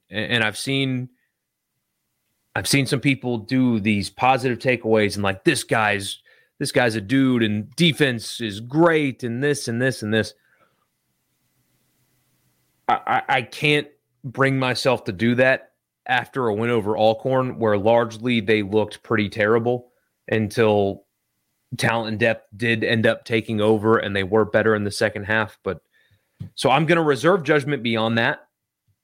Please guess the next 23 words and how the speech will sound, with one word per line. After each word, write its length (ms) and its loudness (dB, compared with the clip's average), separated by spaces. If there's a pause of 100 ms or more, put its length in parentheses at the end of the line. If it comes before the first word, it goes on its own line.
(540)
uh, 180 2
after, 360 0
until 360 0
I 80 2
see 200 -2
them 140 0
a 40 -4
couple 320 -2
of 80 -2
times. 440 -2
Uh, 180 -4 (2000)
but 180 2
the 60 -6
first 560 0
iteration 540 0
of 120 -2
Ole 100 4
Miss 200 -2
basketball 500 -2
twenty 260 -2
twenty-two 420 -4
slash 380 0
twenty-three, 640 -2